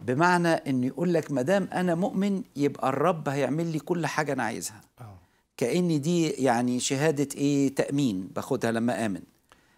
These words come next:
Speaker 1: الرب ما وعدناش بكده، قال لنا: "في العالم سيكون لكم ضيق."
Speaker 2: مم.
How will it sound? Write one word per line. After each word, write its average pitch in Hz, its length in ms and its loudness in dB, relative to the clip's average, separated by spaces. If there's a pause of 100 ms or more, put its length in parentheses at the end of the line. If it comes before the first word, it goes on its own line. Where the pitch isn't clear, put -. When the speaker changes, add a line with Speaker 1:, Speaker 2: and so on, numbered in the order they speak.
(160)
Speaker 1:
الرب 143 260 0
ما 131 140 2
وعدناش 123 400 2
بكده، - 420 -8 (560)
قال 113 100 -4
لنا: 131 220 2
"في - 100 -4
العالم 127 440 2
سيكون 117 500 -2
لكم 107 380 -6
ضيق." - 380 -14
Speaker 2:
مم. 131 260 -8